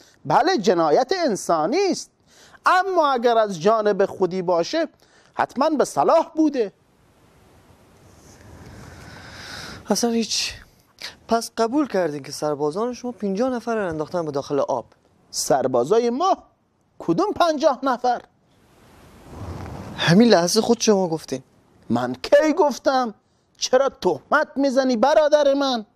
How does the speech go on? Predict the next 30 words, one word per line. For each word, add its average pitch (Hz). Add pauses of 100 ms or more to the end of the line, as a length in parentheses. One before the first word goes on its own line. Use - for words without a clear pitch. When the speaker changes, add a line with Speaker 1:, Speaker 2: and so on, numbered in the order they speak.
(120)
Speaker 2:
همین 415
لحظه 302
خود 415
شما 359
گفتین. 262 (560)
Speaker 1:
من؟ 330 (760)
من 117
کی 330
گفتم؟ 269 (640)
من 208
نگفتم. 285
ما 247
رد 277
می‌کنیم. 240 (1500)
Speaker 2:
بابا، 151
سلام 156
است 190
به 160
شما. 139 (520)
Speaker 1:
من 262
گفتم 349
که 320
سربازامون 247
چهل 240
پنجاه 233
نفر 349
از 277
همشهریاتون 262
انداختن 277
تو 330